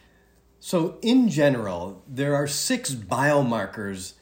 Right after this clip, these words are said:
that have been associated with leaky gut. These aren't the only ones, but science has shown us that these six are associated with leaky gut.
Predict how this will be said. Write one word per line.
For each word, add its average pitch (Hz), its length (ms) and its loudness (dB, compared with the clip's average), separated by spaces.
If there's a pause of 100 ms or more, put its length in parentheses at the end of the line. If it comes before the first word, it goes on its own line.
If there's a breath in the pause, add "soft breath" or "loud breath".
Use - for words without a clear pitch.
(140 soft breath)
that 135 160 -4
have 131 340 -2
been 131 220 0
associated 131 1040 -2
with 104 160 -8
leaky 107 340 -6
gut. - 260 -12 (480)
These 151 220 -2
aren't 170 220 0
the 135 120 0
only 165 300 2
ones, 160 440 0 (180 loud breath)
but 135 240 -4
science 175 520 0
has 139 120 -4
shown 151 320 -2
us 135 240 -4 (200 loud breath)
that 120 260 -4
these 160 300 -2
six 156 540 -4
are 143 300 2
associated 135 680 -6
with 113 140 -6
leaky 110 300 -8
gut. 98 300 -12